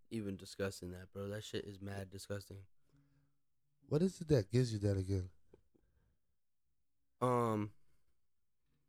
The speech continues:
Speaker 1: I don't know exactly, but I'm pretty sure it's
Speaker 2: Some sort of infection, obviously.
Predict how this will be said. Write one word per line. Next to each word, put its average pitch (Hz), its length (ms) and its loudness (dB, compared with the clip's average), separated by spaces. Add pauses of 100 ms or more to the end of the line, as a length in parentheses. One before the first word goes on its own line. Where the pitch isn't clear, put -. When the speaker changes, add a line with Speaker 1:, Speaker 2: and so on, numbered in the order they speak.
(580)
Speaker 1:
I 139 60 2
don't 156 260 2
know 120 540 4 (180)
exactly, 117 640 0 (960)
but 123 80 6
I'm 113 120 2 (100)
pretty 151 260 4
sure 123 420 0 (120)
it's - 420 -4 (260)
Speaker 2:
Some 120 100 -10
sort 113 260 0
of 104 60 -2
infection, 95 640 0 (180)
obviously. 92 440 0